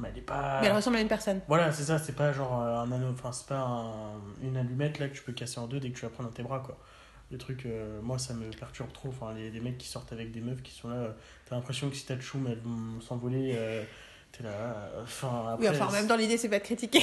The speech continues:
Speaker 2: <laughs> les, ces
Speaker 1: Oui, oui,
Speaker 2: meufs-là non
Speaker 1: j'essaie pas
Speaker 2: plus.
Speaker 1: de les critiquer, mais c'est juste que, non, après, ça dé-, enfin, en même temps, oui, c'est comment on les conditionne, mais enfin, c'est triste, en fait.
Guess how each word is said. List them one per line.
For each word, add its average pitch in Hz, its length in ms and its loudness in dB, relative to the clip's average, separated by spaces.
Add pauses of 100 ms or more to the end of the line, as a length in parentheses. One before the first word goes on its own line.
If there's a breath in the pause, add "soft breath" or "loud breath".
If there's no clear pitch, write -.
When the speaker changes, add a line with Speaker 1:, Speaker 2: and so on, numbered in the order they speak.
Speaker 2:
<laughs> - 60 -
les, 311 220 10
ces - 160 8
Speaker 1:
Oui, - 60 8
oui, 330 60 10
Speaker 2:
meufs-là 240 220 10
non 247 140 8
Speaker 1:
j'essaie - 0 -
pas 262 240 8
Speaker 2:
plus. - 80 2
Speaker 1:
de 370 60 6
les - 60 4
critiquer, 269 360 0
mais 151 140 4
c'est 135 160 -4
juste 156 260 -2
que, 123 320 0 (440 loud breath)
non, 196 140 10
après, 127 260 2
ça 120 160 -4
dé-, 131 180 -2
enfin, 123 200 -2
en 113 100 -2
même 127 140 0
temps, 156 160 -2
oui, 151 100 2
c'est - 120 -10
comment 113 220 -8
on 113 40 -6
les 113 80 -6
conditionne, 131 460 -2
mais 120 100 -2
enfin, 107 380 -8
c'est - 160 -10
triste, - 440 -2
en 120 80 -8
fait. - 260 -10